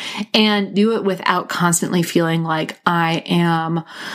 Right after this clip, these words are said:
you know, charging against the tide in my own life, totally exhausted just by the process of, you know, fighting with myself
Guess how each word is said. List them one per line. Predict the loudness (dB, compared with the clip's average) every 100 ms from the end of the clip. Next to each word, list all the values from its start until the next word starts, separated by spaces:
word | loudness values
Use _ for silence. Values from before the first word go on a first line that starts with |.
| -12 -2
you | 2 4
know, | 2 -6 -4
charging | 0 2 0 0 2 2 2 2 0
against | 2 2 2 0 0
the | 0
tide | 0 0 0
in | -4
my | -4 -2
own | -2 -2 -2
life, | -2 0 -2 -4
totally | -2 0 0 -2
exhausted | 0 0 0 -2 -4 -2
just | 0 0
by | -2 -2
the | -2
process | 0 0 -2 -2 0
of, | 0 -2 -4 -6 0
you | 0
know, | 0
fighting | -2 -2 -2 -2 -4
with | -4 -2
myself | 0 2 0 0